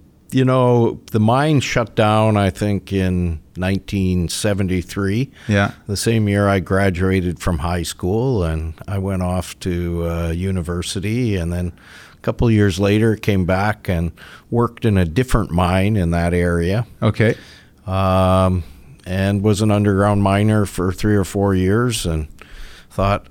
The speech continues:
Speaker 1: "I don't wanna be doing this my whole life." So
Speaker 2: <laughs>
Speaker 1: I went back to university and became a mining engineer.
Speaker 2: Okay. And where, where did you go to school for that?
Speaker 1: Uh, Colorado School of Mines.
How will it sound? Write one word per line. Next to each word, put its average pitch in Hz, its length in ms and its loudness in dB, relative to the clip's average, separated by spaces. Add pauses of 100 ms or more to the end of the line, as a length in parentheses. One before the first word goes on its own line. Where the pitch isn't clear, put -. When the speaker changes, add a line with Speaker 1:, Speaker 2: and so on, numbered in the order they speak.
(200)
Speaker 1:
"I 101 340 -4
don't 90 200 -4
wanna 90 240 -2
be 85 120 -4
doing 87 320 0
this 101 260 -2
my 85 140 0
whole 92 260 0
life." 107 300 2
So 95 520 2
Speaker 2:
<laughs> 98 220 2
Speaker 1:
I 98 100 2
went 98 220 0
back 101 280 -2
to 113 80 -2
university 101 720 0
and 101 100 -2
became 113 240 0
a 110 80 2
mining 110 380 0
engineer. 76 420 -6 (220)
Speaker 2:
Okay. 131 460 0 (280)
And 113 120 0
where, 131 180 2
where 135 180 2
did 135 120 0
you 135 60 -2
go 131 80 2
to 120 80 2
school 127 320 0
for 90 140 -6
that? 65 180 -4 (260)
Speaker 1:
Uh, 92 280 0
Colorado 98 720 0
School 95 480 -2
of 80 60 -2
Mines. 73 420 -4